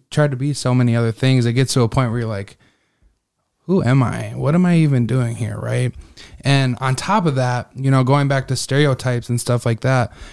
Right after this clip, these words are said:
I think we need to take a, you know, step back and think about, like, who is writing these narratives or, like, who's creating these narratives on what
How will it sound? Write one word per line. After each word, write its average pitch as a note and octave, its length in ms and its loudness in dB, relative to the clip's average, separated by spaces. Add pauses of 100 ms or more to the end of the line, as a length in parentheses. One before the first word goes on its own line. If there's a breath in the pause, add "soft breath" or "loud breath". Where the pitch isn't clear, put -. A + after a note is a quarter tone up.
(100)
I C3+ 80 2
think G3 220 4
we G3 120 2
need F3 180 2
to D3 80 2
take C#3 380 -2
a, B2 180 2 (340)
you C3 140 4
know, A#2+ 200 4
step C#3+ 300 2
back C3+ 280 -2
and B2 320 -2
think C#3 220 2
about, B2+ 360 4
like, A2+ 200 0
who G3 220 4
is D#3 220 4
writing A#2+ 400 2
these G#2+ 180 0
narratives A2 540 -2
or, A2+ 80 -2
like, A2+ 220 -4
who's D#3+ 220 2
creating C#3 480 2
these A#2 220 2
narratives A#2 460 0
on A#2 260 0
what C3 540 0